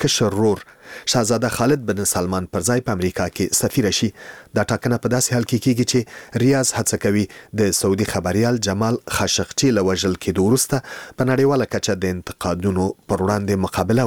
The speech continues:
وکړي. ویل کېږي چې خاشقچي په استانبول کې د سعودي عربستان په قونسلګرۍ کې دننه د سعودي ایجنټانو لخوا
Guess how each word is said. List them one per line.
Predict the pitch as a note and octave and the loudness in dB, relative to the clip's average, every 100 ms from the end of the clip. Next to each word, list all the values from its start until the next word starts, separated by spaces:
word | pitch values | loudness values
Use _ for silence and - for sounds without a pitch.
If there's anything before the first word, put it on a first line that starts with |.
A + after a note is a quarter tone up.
| G2+ | 0
وکړي. | - A2+ G2+ - _ _ _ _ _ - _ _ - - - - - | 0 -2 -2 -8 _ _ _ _ _ -20 _ _ -20 -20 -14 -8 0
ویل | B2+ A#2 | 0 2
کېږي | B2+ A#2+ | 2 0
چې | - - | 0 -2
خاشقچي | G2+ - G#2+ - A#2+ - | -2 -2 -2 0 0 2
په | A2+ G2 | 0 0
استانبول | - F#2 A2+ A2 - | -2 0 0 0 0
کې | F2 - - - G2+ | -4 -6 -20 -4 0
د | E2+ - | 2 2
سعودي | G2+ B2+ | 2 2
عربستان | A#2+ F2+ F#2 G#2+ F#2+ - | 0 0 -2 -2 -4 -4
په | F#2 G2 | -4 -4
قونسلګرۍ | F2+ - F#2 - F#2 G2+ G2 | -2 -2 -2 -2 0 0 0
کې | G2 F2 F2 | 0 -2 -2
دننه | G2 B2+ C3+ C3 - - - | 0 2 2 -2 -6 -18 -2
د | F#2+ F2 - | 0 2 2
سعودي | G#2 G#2+ C3+ - | 0 2 0 0
ایجنټانو | G#2 F#2 F2+ - C3 A2+ F2 | -2 0 -2 -2 0 2 0
لخوا | - F2+ | 0 -4